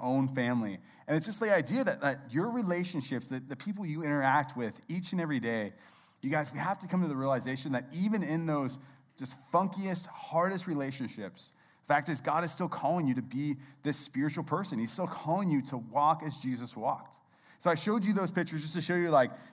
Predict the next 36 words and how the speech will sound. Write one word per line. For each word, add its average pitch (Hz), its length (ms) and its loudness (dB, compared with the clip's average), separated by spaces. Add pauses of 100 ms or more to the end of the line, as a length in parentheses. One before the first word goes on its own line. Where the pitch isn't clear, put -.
yeah, 139 180 6
there's 113 160 0
funkiness 156 520 2
out 139 220 4
there, 139 160 2
but 123 140 -2
yet 120 140 -2
you're 117 120 -6
still 139 240 -4
called 135 280 -6
to 120 60 -6
be 127 100 0
a 123 40 0
Christian. 101 520 -8 (560)
So 165 80 2
let's 180 120 0
just 214 160 -4
break 208 180 0
this 202 160 -2
up 156 180 4
real 160 120 0
quick. 147 180 0
So 147 100 -2
verses 185 320 -2
eighteen 165 340 0
and 165 120 2
nineteen, 131 560 2 (280)
again, 151 220 2
it 151 80 0
says, 156 200 -2
"Wives, 160 400 6
submit 170 240 0
to 190 80 -4
your 170 80 2
husbands 139 460 2
as, 127 320 0